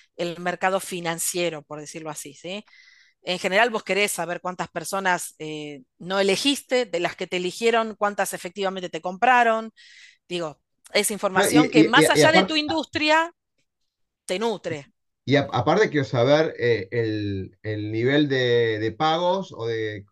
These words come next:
Speaker 2: de cobros
Speaker 1: Exacto.
Speaker 2: que estuvo haciendo en cada uno de los casos, ¿no?
Speaker 1: Exactamente.
Speaker 2: Tanto,
Speaker 1: Por eso
Speaker 2: sobre
Speaker 1: tenés
Speaker 2: todo las que están
Speaker 1: reportes, tenés reportes que acompañan a cada uno de los módulos, ¿sí?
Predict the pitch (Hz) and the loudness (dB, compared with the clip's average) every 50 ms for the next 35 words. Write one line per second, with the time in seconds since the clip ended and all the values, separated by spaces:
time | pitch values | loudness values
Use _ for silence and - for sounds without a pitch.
0 | _ _ _ 95 110 107 101 104 143 151 156 156 160 160 160 160 175 143 139 - | _ _ _ -10 -10 -10 -6 -2 2 2 4 4 4 2 0 -2 -2 -4 -8 -12
1 | _ - 117 113 107 - 139 131 127 117 175 185 175 156 131 95 101 117 113 131 | _ -12 -10 -10 -8 -6 -4 -4 -4 -2 -2 -2 -2 -2 -4 -4 -6 -8 -8 -6
2 | 131 131 127 113 107 - 190 175 147 - - 104 104 127 147 170 175 180 170 - | -6 -6 -6 -6 -6 -4 -2 -2 -2 -4 -4 -6 -4 -4 -4 -2 -2 -4 -4 -2
3 | - 185 170 160 151 147 - - _ _ _ _ _ 117 113 113 104 120 117 - | -2 -4 -4 -4 -8 -14 -16 -20 _ _ _ _ _ -8 -8 -6 -4 -2 0 0
4 | 254 285 - 254 254 254 240 220 - 269 269 269 262 269 302 311 302 - 311 349 | 0 2 4 4 6 6 6 6 6 6 6 6 6 6 4 4 4 2 2 0
5 | 359 349 - - - _ _ _ _ _ _ _ _ _ _ _ _ - 196 196 | 0 0 -4 -10 -20 _ _ _ _ _ _ _ _ _ _ _ _ -2 0 2
6 | 214 247 277 285 277 240 - 294 302 - - 349 359 339 - - - 220 214 - | 2 2 2 2 0 2 2 2 0 2 0 -2 -2 -4 -4 0 0 0 0 0
7 | 226 220 214 247 262 294 330 339 320 240 208 - 233 226 233 226 226 240 254 262 | -2 -2 2 2 2 4 4 2 0 0 0 2 2 2 2 2 0 -2 -6 -6
8 | 233 208 185 - 190 190 190 180 175 170 165 170 165 151 - - 190 190 240 294 | -6 -6 -8 -8 -6 -6 -4 -4 -6 -8 -10 -12 -12 -12 -10 -8 -4 -2 -2 -2
9 | 330 - | -4 -6